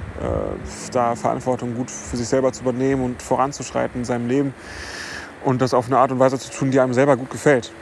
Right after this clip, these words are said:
Also ich würde jetzt zum Beispiel sagen, mein Leben bis hierhin oder vor meiner Therapie war, ähm, ziemlich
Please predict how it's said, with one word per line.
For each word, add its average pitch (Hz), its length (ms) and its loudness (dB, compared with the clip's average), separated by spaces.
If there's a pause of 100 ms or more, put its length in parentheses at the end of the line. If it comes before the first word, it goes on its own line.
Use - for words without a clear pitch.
(280)
Also 127 220 6
ich 120 120 2
würde 131 140 2
jetzt - 140 -2
zum - 80 -2
Beispiel 127 240 0
sagen, 127 400 4 (760)
mein 131 140 0
Leben 131 280 4
bis 123 140 -4
hierhin 151 460 2 (140)
oder 120 160 0
vor 135 220 4
meiner 139 300 4
Therapie 147 560 2 (1300)
war, 123 640 6
ähm, 120 480 0
ziemlich 147 380 -2